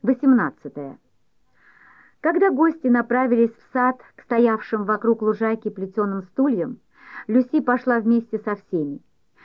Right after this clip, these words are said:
Прежде чем сесть самой, она стояла и смотрела, достаточно ли стульев для всех. И тут ее поймала Бо,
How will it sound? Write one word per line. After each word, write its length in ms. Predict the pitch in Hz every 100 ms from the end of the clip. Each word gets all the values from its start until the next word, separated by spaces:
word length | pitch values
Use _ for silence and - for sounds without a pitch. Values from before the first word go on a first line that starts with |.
| - -
Прежде 440 | 214 220 185 190
чем 400 | 190 190 185 - -
сесть 220 | 180 165
самой, 420 | 180 180 294 311 - - -
она 360 | 190 247 330 330
стояла 400 | - 277 294 285
и 140 | 262 247
смотрела, 560 | 240 247 277 294 180
достаточно 680 | 165 175 - 240 226 - 214
ли 160 | 196 190
стульев 500 | _ 339 359 180 156
для 180 | 196
всех. 340 | 214 - 147 - _ _ _ _
И 140 | 277 302
тут 300 | - 403 320
ее 200 | 302 339
поймала 580 | 285 269 262 302 302 294
Бо, 320 | 254 196